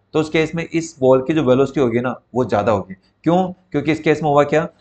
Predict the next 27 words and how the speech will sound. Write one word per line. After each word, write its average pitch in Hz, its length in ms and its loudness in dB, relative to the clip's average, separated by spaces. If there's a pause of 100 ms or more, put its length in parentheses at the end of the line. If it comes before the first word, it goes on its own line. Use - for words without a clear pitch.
(160)
इस 139 100 -6
पर्सन 151 360 4
की 165 80 -4
जो 156 100 2
वेलोसिटी 143 360 4
है 151 60 2
वो 135 140 2
भी 139 80 0
इसके 135 180 -8
अंदर 131 120 -6
क्या 131 100 -4
हो 113 60 0
चुकी 135 200 -12
है, - 180 -10
ऐड 113 140 -2
हो 95 80 -6
चुकी - 240 -20
है। 98 60 -20 (960)
तो 143 60 0
इसलिए 143 320 2 (560)
अपन 131 200 -8
इक्वेटर 120 360 -4
से 120 140 -4
अपन 117 220 -8 (300)
रोटेट 101 240 -2
करवाते 95 280 -8
हैं। 98 80 -14